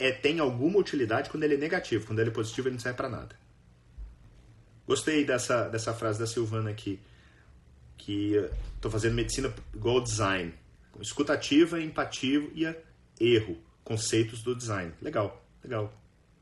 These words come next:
Nunca tinha escutado falar. Turma! Ah, deixa eu só finalizar aqui, eu tenho uns dois minutinhos. É, o Julinho tá falando assim: uma consulta pelo sus leva quinze minutos por paciente. Com quinze minutos dá pra fazer muita coisa, mas muita coisa.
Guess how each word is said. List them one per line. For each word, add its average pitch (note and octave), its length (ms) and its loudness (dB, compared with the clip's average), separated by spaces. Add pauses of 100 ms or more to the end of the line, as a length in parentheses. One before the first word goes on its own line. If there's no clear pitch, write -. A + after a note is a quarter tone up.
(200)
Nunca - 160 -12
tinha - 140 -6
escutado A2+ 300 -4
falar. F#2+ 360 -2 (2000)
Turma! D#3 720 4 (1500)
Ah, A3 100 -2
deixa B2+ 220 0
eu - 20 0
só - 140 -6
finalizar A2+ 460 0
aqui, - 120 0
eu C3+ 80 0
tenho C#3 180 -2
uns G#2 180 -4
dois G2+ 180 2
minutinhos. G2 580 -6 (420)
É, A2+ 200 0
o G#2+ 120 2
Julinho D3 300 2
tá E3+ 80 -4
falando C#3 180 -2
assim: A#2 320 -6
uma C#3+ 100 -2
consulta G#3 380 -2
pelo E3 200 6
sus F3+ 260 -2
leva F3+ 200 2
quinze G3+ 300 -4
minutos E3+ 280 0
por E3+ 140 0
paciente. B2+ 580 -4 (200)
Com E3 140 -2
quinze A#3+ 380 0
minutos E3 280 2
dá D#3+ 100 0
pra E3 100 -4
fazer D3+ 240 2
muita D#3+ 400 2
coisa, F#2 380 -2 (140)
mas D#3 140 2
muita F3+ 380 4
coisa. - 420 -2